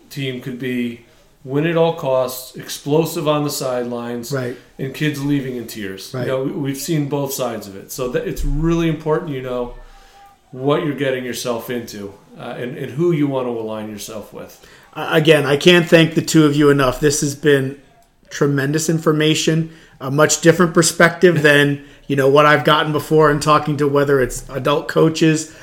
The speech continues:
Speaker 2: high school kids. I did, I did something on officiating a couple of weeks ago where I sat down with an official and talked about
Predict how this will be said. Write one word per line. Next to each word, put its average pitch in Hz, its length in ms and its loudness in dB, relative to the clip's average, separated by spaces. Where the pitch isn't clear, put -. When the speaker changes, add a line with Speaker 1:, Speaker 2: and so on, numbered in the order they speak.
Speaker 2:
high 160 200 4
school 160 320 2
kids. 156 480 6
I 147 100 4
did, 160 220 0
I 151 120 4
did 165 220 2
something 160 380 2
on 139 120 0
officiating 160 680 2
a 151 60 0
couple 160 360 2
of 156 40 4
weeks 160 300 2
ago 151 420 4
where 139 100 -2
I 127 100 0
sat 147 340 0
down 143 200 0
with 131 100 -2
an 117 100 -4
official 165 480 0
and 131 120 -4
talked 143 300 -4
about 139 460 2